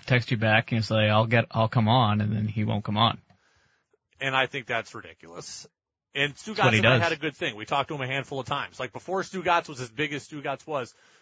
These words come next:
Speaker 2: we were talking with him. You know, I was interviewing him, and I'm like, "Well, hey, I, I was there on the come up. Why am I not gonna be there when you're at the top?" And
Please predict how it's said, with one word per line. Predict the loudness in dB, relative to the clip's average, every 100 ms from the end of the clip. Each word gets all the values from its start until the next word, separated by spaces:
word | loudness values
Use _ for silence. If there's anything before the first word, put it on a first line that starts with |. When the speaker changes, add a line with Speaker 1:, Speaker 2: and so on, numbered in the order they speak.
| _ -6
Speaker 2:
we | -2
were | -2
talking | 2 2 2 -2
with | -8
him. | -8 -10 -16 _ _
You | -10
know, | -8
I | -2 0
was | 0 -2
interviewing | -4 -4 -6 -8
him, | -10 -10
and | -10
I'm | -8
like, | -8
"Well, | -6 -4
hey, | 0 0 -4 _ _ _ _ _ _ _ _ _ _ -16 -6
I, | 0
I | 2
was | 2 2
there | 2 4 4
on | 2
the |
come | -2 2 4 4
up. | 2 2
Why | 4 4
am | 4
I | 2
not | 2
gonna | 0 -4
be | -4
there | -2 -4
when | -4
you're | -4
at | -6
the | -2
top?" | 2 4 2 -2
And | -10